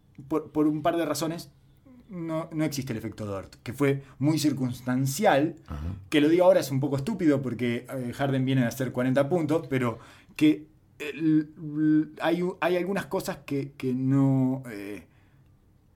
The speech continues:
Speaker 1: que solo tuvieron efecto porque Harden no la estaba metiendo de tres, básicamente.
Speaker 2: Ajá.
Speaker 1: Que es, u-, una de ellas es justamente la defensa del triple, que me parece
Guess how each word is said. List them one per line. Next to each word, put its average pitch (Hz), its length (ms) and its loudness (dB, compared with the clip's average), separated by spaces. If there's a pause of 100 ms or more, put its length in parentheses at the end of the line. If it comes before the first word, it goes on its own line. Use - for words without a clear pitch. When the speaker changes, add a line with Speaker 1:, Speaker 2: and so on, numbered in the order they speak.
(200)
Speaker 1:
que 151 140 0
solo 208 200 2
tuvieron 185 280 0
efecto 202 260 -4
porque 147 160 -6
Harden 170 260 -4
no 165 80 -8
la 156 60 -4
estaba 175 160 -2
metiendo 165 260 -6
de 160 60 -2
tres, 156 340 -4 (160)
básicamente. 107 640 -6 (1600)
Speaker 2:
Ajá. 120 80 -12
Speaker 1:
Que 170 220 4
es, - 320 -8
u-, 190 160 -8
una 190 300 0
de 208 80 2
ellas 220 280 -2
es - 300 -6
justamente 147 400 0
la 135 80 0
defensa 151 640 -4 (420)
del 120 320 -2
triple, 156 560 2 (420)
que 135 140 0
me 131 60 4
parece 147 500 0